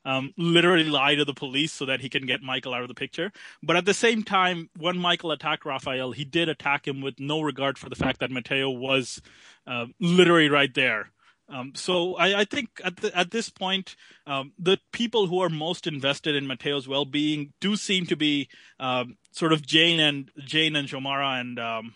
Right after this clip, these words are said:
Alba. Um, and at this point, I think Jane, uh,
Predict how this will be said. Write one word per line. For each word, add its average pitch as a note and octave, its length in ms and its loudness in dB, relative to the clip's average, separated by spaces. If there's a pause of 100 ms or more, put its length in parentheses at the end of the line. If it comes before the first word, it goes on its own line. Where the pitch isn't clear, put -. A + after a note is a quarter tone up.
(100)
Alba. C3+ 360 -2 (420)
Um, C3 240 -8
and D#3+ 140 2
at D#3+ 80 -2
this F#3+ 140 2
point, G#3 200 0
I F3+ 60 2
think F3 420 -4
Jane, E3 540 -2
uh, D#3 80 -14